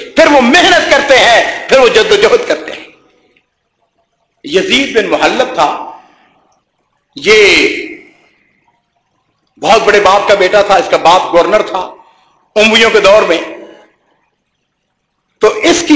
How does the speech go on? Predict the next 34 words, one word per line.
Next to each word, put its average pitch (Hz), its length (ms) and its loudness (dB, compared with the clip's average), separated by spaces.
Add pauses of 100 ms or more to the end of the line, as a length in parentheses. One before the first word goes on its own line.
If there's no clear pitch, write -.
اپنی 269 320 0
تمنا 240 440 0
اور 240 100 4
خواہش 190 480 0
تھی - 440 -10 (920)
کہ 240 100 2
میں 233 240 4
بھی 294 120 0
کسی 269 360 0
اپنے 233 320 2
باپ 254 300 2
کی 240 120 -2
طرح 226 160 4
کسی 202 280 0
علاقے 190 280 0
کا 196 140 0
گورنر 160 300 -2
بنوں، 143 260 -4
امیر 160 260 -6
بنوں۔ 117 400 -12 (1500)
یہ 247 120 0
اپنا 277 280 0
گھر 185 140 2
نہیں 214 120 0
بناتا 151 340 -2
تھا، - 180 -16 (340)
اس 208 120 0
کا 208 80 0
اپنا 214 180 0
گھر 180 200 0
کوئی 185 200 2
نہیں 139 240 -4
تھا۔ - 80 -16 (960)
کبھی 262 220 2